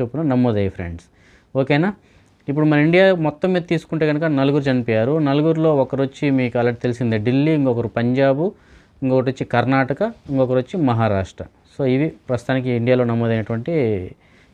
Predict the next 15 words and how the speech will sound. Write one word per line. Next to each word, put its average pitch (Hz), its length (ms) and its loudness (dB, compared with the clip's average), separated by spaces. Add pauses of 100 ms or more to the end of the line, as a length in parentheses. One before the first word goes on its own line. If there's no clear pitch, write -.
కేసులు. 120 440 2 (540)
ఓకేనా 143 280 0
ఫ్రెండ్స్? 170 340 -2 (640)
నెక్స్ట్ 160 280 0
వచ్చి 190 420 0 (280)
మనకి 147 260 0
కువైట్ 170 360 4
విషయానికి 151 320 0
వచ్చేటప్పటికి, 123 800 -4
కువైట్లో 160 720 0 (720)
ఎవరైతే 139 720 0 (180)
హోమ్ 147 240 2
క్వారంటైన్ 135 480 0
కింద 131 160 -2
ఉండకుండా 131 600 0